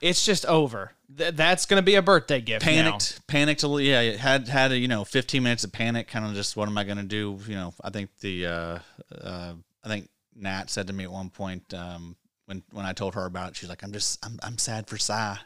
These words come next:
Speaker 2: and that made me feel <laughs>
Speaker 1: Oh no, not the guilt trip,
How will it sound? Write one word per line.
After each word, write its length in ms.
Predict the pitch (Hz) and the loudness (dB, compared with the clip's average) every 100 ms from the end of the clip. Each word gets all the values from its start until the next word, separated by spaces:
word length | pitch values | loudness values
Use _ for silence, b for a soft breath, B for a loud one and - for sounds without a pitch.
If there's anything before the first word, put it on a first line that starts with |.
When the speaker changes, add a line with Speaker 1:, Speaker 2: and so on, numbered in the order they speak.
| _ | _
Speaker 2:
and 140 | 120 110 | -6 -6
that 100 | 107 | -6
made 140 | 104 | -6
me 80 | 104 | -8
feel 320 | - 120 113 - | -8 -8 -6 -6
<laughs> 100 | - | 6
Speaker 1:
Oh 480 | 233 214 214 208 208 | 10 12 12 10 8
no, 680 | 208 220 226 226 220 214 208 | 6 6 10 10 10 10 8
not 300 | 220 226 226 | 6 6 4
the 100 | 180 | 2
guilt 380 | 165 220 269 277 | 6 8 8 6
trip, 480 | - 226 262 262 | 8 10 10 8